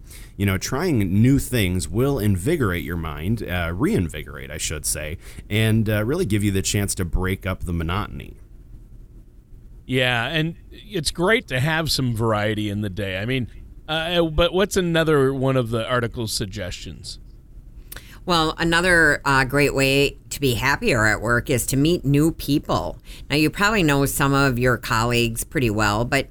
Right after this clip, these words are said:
Speaker 3: you probably know others by name only. Even something as simple as a good morning in the hallway or a wave as you pass in the parking lot can build camaraderie with your coworkers. So introduce yourself to new hires or people that you don't know very well.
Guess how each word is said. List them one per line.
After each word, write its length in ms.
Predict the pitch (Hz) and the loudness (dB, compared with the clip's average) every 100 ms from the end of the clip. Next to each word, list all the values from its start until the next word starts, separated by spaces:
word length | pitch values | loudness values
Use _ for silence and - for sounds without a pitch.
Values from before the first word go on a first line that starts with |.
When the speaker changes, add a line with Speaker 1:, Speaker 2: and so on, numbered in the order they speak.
| - | -8
Speaker 3:
you 140 | 175 | -10
probably 420 | 165 226 269 262 156 | -6 -4 0 2 4
know 540 | 123 131 139 139 131 | 4 4 4 2 2
others 420 | 117 127 123 120 | 0 2 2 2
by 180 | - 110 | 0 0
name 540 | 113 127 131 127 120 117 | 2 2 4 2 2 0
only. 640 | 117 131 131 113 90 87 - - - | 0 2 2 0 -4 -12 -16 -16 -2
Even 300 | 190 311 294 | 0 4 2
something 360 | 190 175 190 165 | 2 2 4 2
as 140 | 131 | 2
simple 320 | 170 156 160 | 2 2 4
as 180 | 147 123 | 4 2
a 60 | 117 | 0
good 160 | 135 | 0
morning 460 | 123 131 139 139 139 | 2 4 4 6 4
in 100 | 127 | 4
the 80 | 123 | 2
hallway 720 | 123 127 123 127 123 123 127 | 4 4 4 4 4 4 2
or 240 | 127 120 | 2 2
a 80 | 110 | 2
wave 440 | 110 127 127 131 | 2 4 6 6
as 200 | 123 113 | 4 0
you 40 | 113 | -2
pass 400 | 120 123 123 127 | 0 2 2 0
in 80 | |
the 80 | 120 | -2
parking 460 | - 139 160 143 123 | -2 -2 0 0 2
lot 340 | 113 117 120 - - - - | 2 2 0 -8 -20 -20 -6
can 200 | 143 135 | 0 2
build 300 | 147 151 - | 2 0 -2
camaraderie 680 | 151 131 127 156 156 120 | 0 4 4 4 4 4
with 220 | 117 120 - | 4 2 -2
your 100 | 101 | -8
coworkers. 880 | - 156 190 117 92 73 50 - | -2 0 2 0 -2 -8 -8 -8
So 360 | - 147 131 127 | -2 0 0 -2
introduce 540 | - 349 427 190 240 - | -2 0 2 4 2 0
yourself 480 | 262 - 131 113 - | -2 0 2 0 0
to 100 | 143 | 2
new 200 | 131 117 | 2 4
hires 560 | 131 123 113 113 110 | 4 4 4 2 0
or 100 | - | -4
people 320 | 131 151 127 120 | -2 -2 0 0
that 200 | 113 120 | 0 -2
you 80 | |
don't 320 | 117 113 107 107 | 0 0 0 -2
know 220 | 113 104 | -2 -2
very 280 | 104 101 95 | -2 -2 -4
well. 460 | 98 92 87 98 | -4 -6 -8 -12